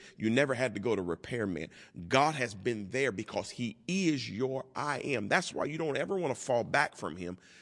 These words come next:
You wanna be close to him so that you can always have the fallbacks that you do want, the fallbacks that makes your enemies fall back. I don't wanna fall back from God. I want my enemies to be falling back from me.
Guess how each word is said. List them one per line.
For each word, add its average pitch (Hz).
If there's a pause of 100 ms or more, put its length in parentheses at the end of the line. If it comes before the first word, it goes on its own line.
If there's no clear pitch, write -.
(120)
You 135
wanna 131
be 95
close 165
to 110
him 98
so 104
that 92
you 107
can 107
always 123
have 110
the 110
fallbacks 107
that -
you 110
do 139
want, 98 (340)
the 82
fallbacks 113
that 80
makes 95
your 92 (120)
enemies 95
fall 76
back. - (300)
I 131
don't 196
wanna 139
fall 90
back 82
from 87
God. 95 (400)
I 101
want 113
my 90 (120)
enemies 131
to -
be 95
falling 104
back 90
from 87
me. 82